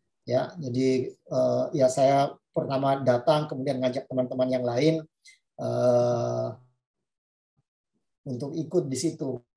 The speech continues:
Jadi nggak, kadang-kadang ya saya pengaruhi teman-teman, "Ayo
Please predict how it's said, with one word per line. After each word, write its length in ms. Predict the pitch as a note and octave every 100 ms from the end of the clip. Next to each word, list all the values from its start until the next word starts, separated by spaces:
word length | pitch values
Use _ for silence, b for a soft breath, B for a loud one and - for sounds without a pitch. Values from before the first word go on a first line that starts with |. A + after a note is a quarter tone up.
| _
Jadi 240 | - B2+
nggak, 320 | B2+ B2+ - -
kadang-kadang 400 | B2+ B2 C3+ D3
ya 160 | C3
saya 160 | B2 C3+
pengaruhi 400 | C3 C3 C3+ B2+
teman-teman, 400 | C3 B2+ C3 -
"Ayo 240 | D3+ -